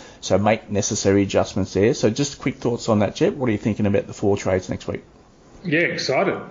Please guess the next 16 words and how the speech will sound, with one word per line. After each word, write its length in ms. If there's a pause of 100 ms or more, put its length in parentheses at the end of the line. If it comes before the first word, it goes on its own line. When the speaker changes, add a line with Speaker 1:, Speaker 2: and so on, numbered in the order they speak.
(120)
Speaker 2:
Um, 440 (400)
we, 560
we 120
get 120
a 60
bonus 400
trade 300
for 120
the 120
year. 420 (160)
I 60
look 240
at 60
it 280 (320)
collectively, 800 (180)
um, 480